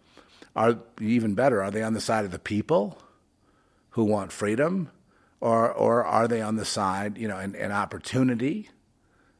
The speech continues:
and, um, a chance to, to work, a chance to create, uh, jobs, a chance to create, uh,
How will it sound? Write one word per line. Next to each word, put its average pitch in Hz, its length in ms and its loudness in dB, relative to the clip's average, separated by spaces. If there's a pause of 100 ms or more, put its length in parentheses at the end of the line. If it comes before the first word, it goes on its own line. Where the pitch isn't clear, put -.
(360)
and, 110 440 0
um, 101 380 -4
a 95 60 -8
chance 113 420 -4
to, 104 220 -2
to 101 220 -6
work, 101 480 -2
a 95 80 -4
chance 98 400 -6
to 87 100 -12
create, 90 640 -8
uh, 85 160 -8
jobs, 95 580 -4
a 82 40 -12
chance 92 380 -8
to - 100 -12
create, 87 540 -10
uh, 82 220 -8